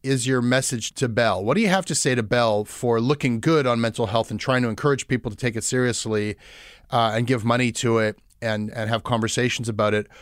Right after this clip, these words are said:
while they themselves, i-, i-, in your view, are having s-, such a destructive, uh, and, and profiteering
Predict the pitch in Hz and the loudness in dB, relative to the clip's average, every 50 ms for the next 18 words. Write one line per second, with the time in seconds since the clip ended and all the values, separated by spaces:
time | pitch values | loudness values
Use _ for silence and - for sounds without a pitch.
0 | - - _ - 104 120 123 123 123 117 127 127 123 110 117 110 - - 120 117 | -20 -20 _ -2 0 2 2 2 2 2 2 0 0 0 -2 -4 -2 0 2 2
1 | 113 110 107 - 113 107 104 104 - 113 - - 123 120 - - 120 117 113 110 | 2 0 -2 -4 -6 -6 -6 -8 -8 -10 -8 -6 -8 -8 -6 -4 -2 -2 -2 -2
2 | 107 98 107 104 104 104 101 107 101 104 101 101 - - - - - 120 117 - | -2 -2 -4 -2 -2 -2 -2 -2 -2 -2 -6 -6 -8 -10 -10 -12 -14 -14 -12 -10
3 | - - - - 175 147 123 - - - - - - _ _ - 120 117 107 98 | -10 -8 -2 0 0 0 0 0 -4 -4 -4 -6 -8 _ _ -8 -6 -6 -6 -4
4 | 110 - - - 117 101 - - 110 101 92 - - - _ 110 104 101 104 104 | -6 -6 -2 -2 -2 -2 -2 -2 -4 -4 -4 -8 -16 -16 _ -10 -8 -8 -8 -8
5 | - 107 - - - 113 117 113 110 101 113 110 107 104 - - 151 135 - - | -10 -12 -14 -12 -8 -6 -4 -4 -4 -4 -6 -8 -8 -8 -2 0 0 0 0 -4
6 | 113 - 143 135 127 120 107 101 98 92 | -6 -2 0 2 2 2 0 -2 -6 -10